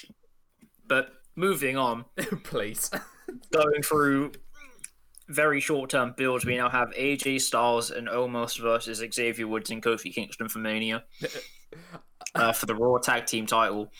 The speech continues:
Speaker 1: Uh, again, this is something that's basically been developed over, like, two weeks. <laughs>
Speaker 2: Yes. Um,
Speaker 1: Um, I mean, I'm excited to see Omos in the ring. The dude's, like, seven foot, like, one.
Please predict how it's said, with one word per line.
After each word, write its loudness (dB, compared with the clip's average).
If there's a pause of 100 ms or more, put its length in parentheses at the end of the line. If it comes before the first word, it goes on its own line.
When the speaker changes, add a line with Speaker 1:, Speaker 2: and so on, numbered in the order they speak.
(540)
Speaker 1:
Uh, 4 (260)
again, 2
this 2
is -2
something 0
that's -4
basically 0
been 0
developed 2
over, 2
like, 0
two 0
weeks. 0
<laughs> -8
Speaker 2:
Yes. -6 (800)
Um, 2 (180)
Speaker 1:
Um, 2 (800)
I 6
mean, 2
I'm 0
excited 2
to -4
see 2
Omos 2
in -4
the 0
ring. 0
The -2
dude's, 2
like, -2
seven 0
foot, -2 (320)
like, 2
one. -2